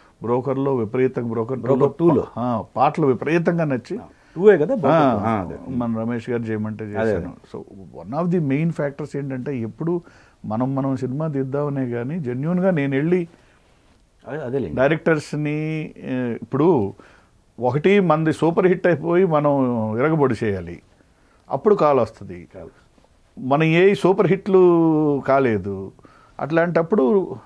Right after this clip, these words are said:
Speaker 1: వెళ్ళి డైరెక్టర్లను కలవటాలు ఈ చేయాలి.
Speaker 2: ఓకే, ఓకే.
Speaker 1: జనరల్గా ఎక్కడ ఇబ్బంది అవుతుందంటే,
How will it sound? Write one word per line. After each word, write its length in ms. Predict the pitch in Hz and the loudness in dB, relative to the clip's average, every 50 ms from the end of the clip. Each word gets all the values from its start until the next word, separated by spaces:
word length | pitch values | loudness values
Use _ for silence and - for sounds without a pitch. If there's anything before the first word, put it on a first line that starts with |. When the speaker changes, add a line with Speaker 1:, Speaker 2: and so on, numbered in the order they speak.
| - _ - | -20 _ -16
Speaker 1:
వెళ్ళి 640 | - 120 117 131 151 165 190 196 214 254 302 349 - _ _ _ _ _ _ _ _ _ _ _ - 233 | -12 -6 0 2 2 4 4 2 2 2 0 -4 -6 _ _ _ _ _ _ _ _ _ _ _ -12 -4
డైరెక్టర్లను 560 | 165 156 160 160 160 160 - 160 160 160 147 | 0 2 2 2 2 0 -2 -2 -2 -2 0
కలవటాలు 600 | 151 143 143 147 143 131 143 139 131 131 147 170 | 0 0 0 0 0 0 0 0 2 2 0 -2
ఈ 160 | 170 139 131 | -2 -4 -4
చేయాలి. 520 | 131 120 110 104 101 98 90 85 85 87 - _ _ _ - | -4 -4 -4 -4 -4 -6 -8 -10 -14 -16 -20 _ _ _ -20
Speaker 2:
ఓకే, 20 | - | -20
ఓకే. 640 | - _ - _ _ _ _ _ _ - 104 104 | -20 _ -20 _ _ _ _ _ _ -16 -12 -4
Speaker 1:
జనరల్గా 580 | 101 131 147 190 208 202 226 226 214 226 226 220 214 214 208 202 190 180 175 170 165 160 156 151 151 147 147 143 143 139 127 117 - - - - | 0 2 4 4 6 6 6 6 6 6 6 6 6 6 6 6 6 4 4 4 4 4 4 4 4 4 4 4 4 2 0 -2 -6 -18 -14 -6
ఎక్కడ 280 | - 131 135 - 196 202 | -4 -4 -2 2 4 6
ఇబ్బంది 400 | 202 190 175 165 185 180 180 170 | 6 6 6 4 2 2 2 2
అవుతుందంటే, 720 | 170 170 156 - 160 160 151 151 156 156 185 196 202 208 | 0 0 0 -4 -6 -6 -6 -6 -6 -4 -4 -4 -4 -4